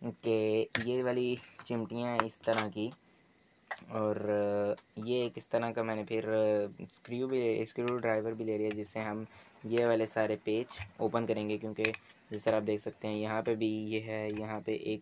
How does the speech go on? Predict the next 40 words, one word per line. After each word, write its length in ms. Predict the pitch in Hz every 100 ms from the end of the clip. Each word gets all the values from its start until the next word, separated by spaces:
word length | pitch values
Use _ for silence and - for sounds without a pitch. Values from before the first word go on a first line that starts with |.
| -
पेच 360 | 107 107 - -
और 140 | 110 104
एक 140 | 98 107
यहाँ 240 | 104 98
पे 100 | 90
पेच। 180 | 95 90 - - - - - - _ _ _ _ - - - - -
अब 240 | 135 160
सबसे 300 | 160 160 143
पहले 300 | 151 143 143
बात 260 | 123 110 113
कर 140 | -
लेते 280 | 117 110 -
हैं 380 | 113 113 135 175 - - -
कि 160 | 131 131
हमें 280 | 123 123 135 -
इसके 200 | - 135
अंदर 320 | 123 120 120
से 160 | -
देखने 300 | 123 110 123
के 100 | 120
लिए 100 | 135
मिलेगा 380 | 127 117 113 107
क्या-क्या। 400 | 92 87 85 92 - - 104 -
सबसे 180 | 135 147
पहले 300 | 139 135 135
तो 140 | 135
हमें, 380 | 123 117 123 123
जाहिर 220 | 113 104
सी 60 | 104
बात 220 | 107 107
है, 80 | -
एक 200 | 107 110
main 220 | 107 110
speaker 440 | - 117 110 127
है, 140 | 123 120
speaker 300 | - 120 117
देखने 300 | 117 113 120
के 100 | 113
लिए 100 | 113
मिलेगा। 400 | 110 107 107